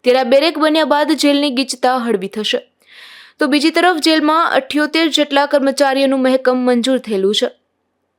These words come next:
જેમાંથી તેતાલીસ જેટલી જગ્યાઓ ભરાયેલી છે અને બાકી પાંત્રીસ જેટલી મહત્વની જગ્યાઓ ખાલી જોવા મળી રહી છે. આમ, અડધાથી વધુ સ્ટાફની જગ્યા ખાલી છે, તો બીજી તરફ કેદીઓની સંખ્યા પણ કેપેસિટી કરતાં બમણી છે.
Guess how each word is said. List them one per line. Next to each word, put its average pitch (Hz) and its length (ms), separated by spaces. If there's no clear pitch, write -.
જેમાંથી 240 420
તેતાલીસ 269 520
જેટલી 285 260
જગ્યાઓ 262 380
ભરાયેલી 247 460
છે 294 160
અને 262 160
બાકી 269 340
પાંત્રીસ 311 460
જેટલી 311 320
મહત્વની 277 560
જગ્યાઓ 254 400
ખાલી 254 340
જોવા 226 280
મળી 196 220
રહી 208 220
છે. 247 140
આમ, 240 180
અડધાથી 285 480
વધુ 311 220
સ્ટાફની 294 500
જગ્યા 277 280
ખાલી 269 340
છે, 311 160
તો 214 140
બીજી 233 220
તરફ 285 280
કેદીઓની 311 440
સંખ્યા 302 380
પણ 302 240
કેપેસિટી 262 580
કરતાં 254 340
બમણી 202 300
છે. 247 160